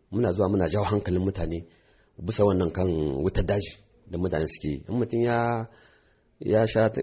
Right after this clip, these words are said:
zumuwar shi, ya kashe. In mutum ya yi shayin shi, shi ma kan ya tahi ya kashe. In mutum gu-, guntun taba, wannan mutane sun sha taba su, kan ka yadda kana cikin mota, ka yadda ka murje ta, ka nan ka wuce. To, wannan shi ne kamata mutane su sa a kansu.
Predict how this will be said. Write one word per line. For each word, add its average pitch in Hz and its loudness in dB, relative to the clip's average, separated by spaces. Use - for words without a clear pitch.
zumuwar 113 2
shi, 104 -6
ya - -12
kashe. - -14
In 135 2
mutum 123 2
ya 120 4
yi 123 2
shayin 123 6
shi, 104 -4
shi - -4
ma 113 2
kan 95 -4
ya 82 0
tahi 104 0
ya 78 2
kashe. - -6
In 117 4
mutum 135 6
gu-, 131 4
guntun 135 6
taba, 143 8
wannan 120 4
mutane 120 2
sun 120 0
sha 113 0
taba 127 2
su, 104 -4
kan 95 0
ka - -2
yadda 143 6
kana 120 2
cikin 110 -4
mota, 113 2
ka 95 -2
yadda 98 2
ka 92 -4
murje 120 2
ta, 92 -2
ka 113 2
nan 92 -2
ka - -16
wuce. - -14
To, 69 -2
wannan 127 6
shi 131 0
ne 123 6
kamata 85 0
mutane 92 0
su - -6
sa - -4
a - -10
kansu. - 0